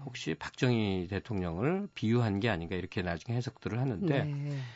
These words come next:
Speaker 1: 그러니까 시대 상황을, 아, 담고, 한대수 씨도 뭐 오기의 슬픔 같은 노래로 약간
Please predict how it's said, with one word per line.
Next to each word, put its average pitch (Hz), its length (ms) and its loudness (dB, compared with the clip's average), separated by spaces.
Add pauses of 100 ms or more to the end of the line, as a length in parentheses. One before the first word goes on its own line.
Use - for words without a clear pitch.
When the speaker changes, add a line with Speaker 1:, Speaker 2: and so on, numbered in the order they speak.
(140)
Speaker 1:
그러니까 - 180 0
시대 160 240 0
상황을, 135 640 2 (480)
아, 90 360 -2
담고, 104 540 0 (360)
한대수 165 400 4
씨도 120 400 2
뭐 113 160 0
오기의 120 380 4
슬픔 113 280 -4
같은 95 300 0
노래로 87 540 2 (520)
약간 95 380 -2